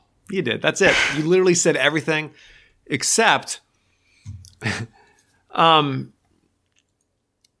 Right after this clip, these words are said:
so like we said at the beginning of the hour, not a huge Bollywood guy. I, I don't really have anything to compare this to, but upon research for Love It, Hate It,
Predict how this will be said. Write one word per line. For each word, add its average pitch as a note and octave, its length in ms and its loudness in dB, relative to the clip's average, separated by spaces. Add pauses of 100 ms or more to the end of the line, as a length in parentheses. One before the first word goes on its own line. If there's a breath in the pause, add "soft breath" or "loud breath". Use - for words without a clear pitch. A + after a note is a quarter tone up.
(520)
so - 200 2
like G3 140 4
we F#3 80 2
said F3 100 2
at D3 60 2
the C#3 80 0
beginning B2+ 280 0
of A#2 80 -4
the A2+ 140 -4
hour, G#2 460 -4 (1800)
not F3 380 0
a F#3+ 40 6
huge E3+ 380 -2
Bollywood B2+ 500 2
guy. A#2+ 500 0
I, - 340 -2
I C#3+ 60 2
don't D3 260 -2
really C#3+ 200 -2
have B2 160 0
anything A#2+ 280 -2
to A2+ 80 -8
compare A2+ 360 -4
this G#2+ 220 -4
to, A2 320 -4
but A#2+ 300 -2
upon D#3+ 600 2
research C#3 960 0 (460)
for C3+ 160 -6
Love B2 320 2
It, B2+ 100 -6
Hate A#2+ 280 -2
It, A#2+ 260 -2